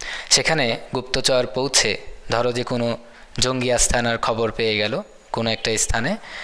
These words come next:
আহ, যে জঙ্গি আস্তানার খবরটা সে পর্য-, অবস্থা পর্যবেক্ষণ করে বা কী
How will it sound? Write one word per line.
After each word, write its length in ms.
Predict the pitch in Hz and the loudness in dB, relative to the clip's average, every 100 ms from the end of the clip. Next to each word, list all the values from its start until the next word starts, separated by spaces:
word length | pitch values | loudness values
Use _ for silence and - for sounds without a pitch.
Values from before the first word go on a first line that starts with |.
| - - | -8 0
আহ, 220 | 110 107 | 2 2
যে 360 | 104 110 110 104 - - - | 2 2 2 -2 -8 -12 -4
জঙ্গি 300 | 117 123 117 | -2 0 2
আস্তানার 540 | 117 - 117 113 110 110 - - | 2 4 4 4 2 0 -6 -2
খবরটা 520 | 123 117 127 - 127 | 0 2 0 0 4
সে 280 | - 117 113 - - - - | 4 4 0 -4 -20 -20 -4
পর্য-, 360 | 120 120 127 120 | -2 0 0 2
অবস্থা 480 | 113 117 123 - 135 | 4 4 4 4 4
পর্যবেক্ষণ 680 | 127 117 117 120 - 120 | 4 2 0 -2 0 -2
করে 300 | 117 117 113 | 0 0 0
বা 160 | 110 110 | 0 -2
কী 380 | - 123 120 | 0 -2 -2